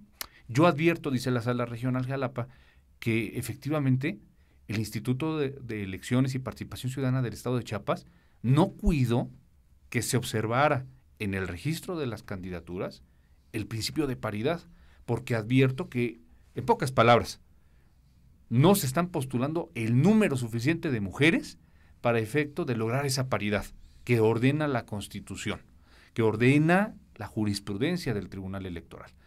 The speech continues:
Pero también razona la Sala Regional Jalapa. "Pero también advierto, por otra parte, que ya", dice así su sentencia,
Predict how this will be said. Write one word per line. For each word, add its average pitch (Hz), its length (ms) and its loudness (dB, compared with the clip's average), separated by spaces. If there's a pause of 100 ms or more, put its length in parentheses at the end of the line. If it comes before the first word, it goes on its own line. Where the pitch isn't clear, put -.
(640)
Pero 123 240 4
también 131 240 6
razona 139 540 0
la 107 160 -6
Sala 117 260 0
Regional 104 500 -4
Jalapa. 147 440 -2 (520)
"Pero 139 180 6
también 175 300 4
advierto, 202 400 2
por 156 140 0
otra 175 220 -2
parte, 151 420 2 (180)
que 120 220 2
ya", 165 500 0
dice 117 300 -4
así 131 180 -4
su 135 140 -6
sentencia, 147 560 0